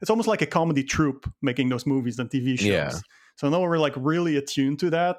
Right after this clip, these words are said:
Speaker 1: And so, uh, when we see, like, one of our favorite, like, comedy actors in, in that troupe show up, we always get a kick out of it. And,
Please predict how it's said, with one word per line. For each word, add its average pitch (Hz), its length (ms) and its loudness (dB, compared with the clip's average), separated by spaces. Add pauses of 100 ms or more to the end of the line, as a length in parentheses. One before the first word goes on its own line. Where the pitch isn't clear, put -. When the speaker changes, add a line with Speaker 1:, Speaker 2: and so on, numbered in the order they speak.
Speaker 1:
And 127 220 -2
so, 127 480 0 (240)
uh, 123 380 0 (300)
when 135 140 2
we 143 80 2
see, 139 160 -2
like, 127 200 0
one 139 120 2
of 135 120 0
our 135 100 2
favorite, 131 320 0
like, 117 160 -2
comedy 127 320 -2
actors 131 500 -2 (120)
in, 135 420 -2
in 143 140 0
that 135 180 0
troupe 147 300 -4
show 135 180 0
up, 139 160 0 (640)
we 135 100 2
always 139 220 2
get 127 140 2
a 127 40 0
kick 135 240 -4
out 143 200 2
of 139 100 0
it. 147 260 2
And, 120 340 0